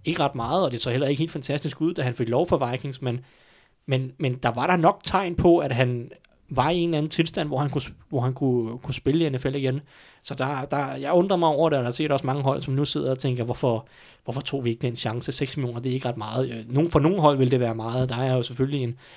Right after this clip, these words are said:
fem-ti hold, som altid er meget presset på cap space,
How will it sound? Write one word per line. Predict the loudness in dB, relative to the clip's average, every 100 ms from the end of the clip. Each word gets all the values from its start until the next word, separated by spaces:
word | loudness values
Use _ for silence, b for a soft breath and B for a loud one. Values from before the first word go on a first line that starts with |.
| b
fem-ti | 0 2 2 0
hold, | 4 4 4
som | -2
altid | 0 -2 0 -2
er |
meget | 0 -2 -4
presset | -6 -4 -4
på | -4
cap | -2 -2
space, | -2 -2 -2